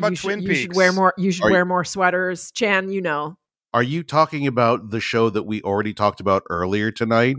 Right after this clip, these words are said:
Speaker 2: Uh, um, maybe.
Speaker 3: Newhart?
Speaker 2: Yes, <laughs> yes, yes,
Speaker 1: Oh
Speaker 2: yes,
Speaker 1: my
Speaker 2: yes.
Speaker 1: God.
Speaker 3: Suzanne
Speaker 1: Wait, I've,
Speaker 3: Pleshette?
Speaker 1: yeah.
Speaker 2: I told you, I'm, I'm fried. I'm fried.
Speaker 3: Wow.
Speaker 2: Uh, but yeah, if it's, if you realize that this, this show was,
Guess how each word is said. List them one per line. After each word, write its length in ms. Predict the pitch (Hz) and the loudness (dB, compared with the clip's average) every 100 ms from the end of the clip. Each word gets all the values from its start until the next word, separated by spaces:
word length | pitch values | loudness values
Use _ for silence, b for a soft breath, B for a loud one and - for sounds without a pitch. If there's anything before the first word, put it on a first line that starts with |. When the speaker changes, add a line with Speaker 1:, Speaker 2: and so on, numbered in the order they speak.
| 135 | -8
Speaker 2:
Uh, 80 | 185 | -12
um, 160 | - 180 | -12 -10
maybe. 760 | 196 214 185 185 160 147 147 151 _ _ _ - | -10 -6 -4 -4 -4 -8 -10 -14 _ _ _ -10
Speaker 3:
Newhart? 880 | 110 101 107 117 117 123 135 156 - | -6 0 2 4 2 4 2 2 -6
Speaker 2:
Yes, 420 | 214 233 185 - 208 | -6 -4 -4 -8 -8
<laughs> 40 | |
yes, 360 | 214 - - - | -8 -8 -12 0
yes, 240 | 269 - | 0 0
Speaker 1:
Oh 160 | - 190 | -6 -6
Speaker 2:
yes, 80 | 147 | -4
Speaker 1:
my 80 | 117 | -4
Speaker 2:
yes. 140 | - | 0
Speaker 1:
God. 200 | 147 160 117 | 2 2 4
Speaker 3:
Suzanne 160 | 120 | 4
Speaker 1:
Wait, 120 | 120 139 | 4 2
I've, 100 | 170 | -2
Speaker 3:
Pleshette? 300 | - 113 131 | 2 2 4
Speaker 1:
yeah. 200 | 185 160 | 4 2
Speaker 2:
I 120 | 311 | 0
told 420 | - 294 311 349 262 | -4 -2 0 0 2
you, 80 | |
I'm, 240 | 220 214 208 | 2 2 2
I'm 200 | 208 220 | -2 -2
fried. 500 | 220 226 269 196 165 | 2 6 6 4 -4
I'm 140 | 160 | -10
fried. 480 | - 214 214 160 123 _ _ | -8 -4 -4 -6 -12 _ _
Speaker 3:
Wow. 880 | _ _ _ _ _ 202 220 214 190 | _ _ _ _ _ -10 -8 -6 -8
Speaker 2:
Uh, 80 | 208 | -12
but 280 | 196 277 277 | -10 -10 -8
yeah, 300 | 285 302 233 | 0 2 2
if 180 | 254 254 | 0 0
it's, 240 | 269 - - | 0 -2 0
if 220 | 226 233 226 | 0 0 -10
you 180 | 214 | -6
realize 420 | 226 240 233 214 190 | -4 0 0 0 -2
that 200 | 202 190 | -8 0
this, 340 | 233 220 - | 0 0 -12
this 300 | 190 247 - | -6 -4 -4
show 540 | - 254 214 196 190 190 | -6 2 4 6 4 4
was, 440 | 175 185 170 - | 2 0 0 -6